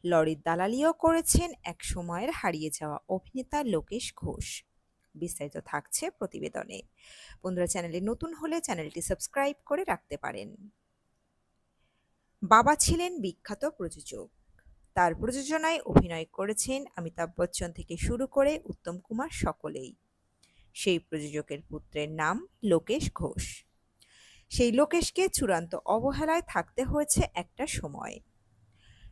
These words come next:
নব্বই দশকের শেষের দিকে বাংলা ফিল্ম ইন্ডাস্ট্রিতে অভিনয় করতে এসেছিলেন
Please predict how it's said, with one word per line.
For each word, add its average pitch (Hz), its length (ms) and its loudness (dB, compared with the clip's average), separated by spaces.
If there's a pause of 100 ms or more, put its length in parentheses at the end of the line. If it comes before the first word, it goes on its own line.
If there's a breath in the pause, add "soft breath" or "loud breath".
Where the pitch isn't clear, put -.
(100)
নব্বই 269 360 10
দশকের 349 460 2
শেষের 240 440 -2
দিকে 302 320 -2
বাংলা 170 300 -2
ফিল্ম 175 300 -6 (100)
ইন্ডাস্ট্রিতে 269 720 -2
অভিনয় 165 440 -6
করতে - 420 -8
এসেছিলেন 285 720 -2